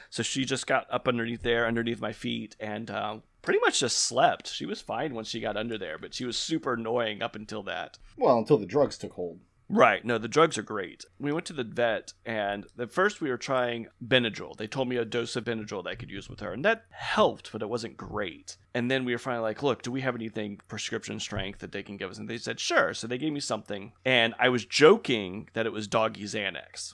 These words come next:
Speaker 1: And then I looked it up, and it's just Xanax.
Speaker 2: <laughs>
Speaker 1: It's,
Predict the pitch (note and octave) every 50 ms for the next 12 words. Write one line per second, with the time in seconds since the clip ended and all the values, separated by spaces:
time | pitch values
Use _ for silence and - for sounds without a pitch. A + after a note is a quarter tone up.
0 | - _ _ - B2 B2 B2 C3 A#2+ A2 A2 A2 A#2 A2+ - - G#2 G#2 D#3 F#3
1 | D#3 A#2 G#2+ - - A#2+ A#2+ A#2 A#2 A2 - - - A#2 G#2 - - - A2 F2+
2 | D2+ B1 G1+ G1+ - - - - - - - - - - C#4 - - - - B2+
3 | A#3 - - - - - -